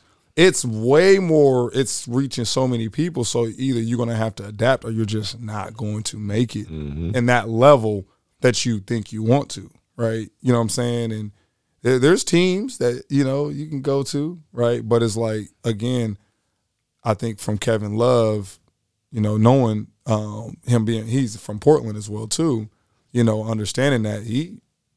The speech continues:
Speaker 1: to be where he was at, man, it was still, he had to go through some
Speaker 2: Yeah,
Speaker 1: stuff,
Speaker 2: you
Speaker 1: right?
Speaker 2: know he
Speaker 1: had to,
Speaker 2: did.
Speaker 1: and so, and J J the same,
Speaker 2: Yeah.
Speaker 1: man. For, I'm like, I'm saying, these dudes was elitists
Speaker 2: Right.
Speaker 1: in high school and college basketball players,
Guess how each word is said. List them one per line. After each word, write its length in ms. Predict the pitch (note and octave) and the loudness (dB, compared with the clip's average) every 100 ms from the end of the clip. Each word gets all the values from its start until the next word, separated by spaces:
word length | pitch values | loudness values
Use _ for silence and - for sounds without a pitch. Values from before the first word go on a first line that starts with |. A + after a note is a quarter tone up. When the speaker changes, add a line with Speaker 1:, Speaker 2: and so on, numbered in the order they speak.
| _ _ _ | _ _ _
Speaker 1:
to 120 | - G2 | -6 2
be 220 | A#2 C3+ | 4 4
where 140 | B2 | 2
he 120 | A#2 | 0
was 180 | A#2+ G2+ | 0 2
at, 180 | B2+ F3 | 0 0
man, 200 | A2+ G#2+ | -2 -2
it 100 | D#3 | -4
was 100 | G#3+ | -6
still, 400 | - E3+ F3+ B2 | -4 0 0 0
he 100 | B2+ | -2
had 160 | F3 C3 | -2 -6
to 60 | |
go 260 | A2 B2 B2 | -2 0 0
through 220 | - F3+ | -2 -6
some 120 | C3 G#2 | -4 -2
Speaker 2:
Yeah, 80 | A2+ | -2
Speaker 1:
stuff, 120 | D2 | -4
Speaker 2:
you 140 | D#2+ B2+ | -6 -4
Speaker 1:
right? 80 | A#2+ | -2
Speaker 2:
know 100 | G2 | 0
he 80 | |
Speaker 1:
had 100 | B2+ | 0
to, 60 | D#2+ | -2
Speaker 2:
did. 120 | D#2+ _ _ _ - | -6 _ _ _ -2
Speaker 1:
and 120 | B2 | 0
so, 240 | A#2 A#2+ A#2 | 4 4 4
and 160 | A2 | 2
J 180 | G#2 D3+ | 2 2
J 160 | C3+ A#2 | 4 0
the 80 | A2 | -2
same, 280 | D3 D#3 | -4 -2
Speaker 2:
Yeah. 120 | A2+ G#2 | -2 -2
Speaker 1:
man. 260 | A#2+ B2+ | -4 -8
For, 120 | - G#2+ | -4 0
I'm 80 | C3 | 2
like, 140 | C3+ | 2
I'm 80 | C#3 | 2
saying, 160 | C3 B2+ | 2 2
these 160 | A3 | 2
dudes 180 | G3 E3+ | 2 2
was 180 | B2 G#2+ | 0 -2
elitists 800 | A#2+ G#2 A#2+ G3 G#3 C3 F#2+ F#2 | -2 -2 0 2 6 4 4 0
Speaker 2:
Right. 180 | E2 B1+ _ - | 0 -4 _ -2
Speaker 1:
in 120 | D3 | 0
high 240 | A#2 B2+ B2+ | 2 2 2
school 560 | - - C3+ A#2+ A2+ | -2 -2 0 0 -2
and 160 | A2+ G#2 | -4 -4
college 440 | C3+ D#3+ B2+ A#2+ | -2 -2 -2 -2
basketball 380 | C#3+ B3 - A2 | -2 -2 -4 -10
players, 380 | G#2 - - | -12 -16 -18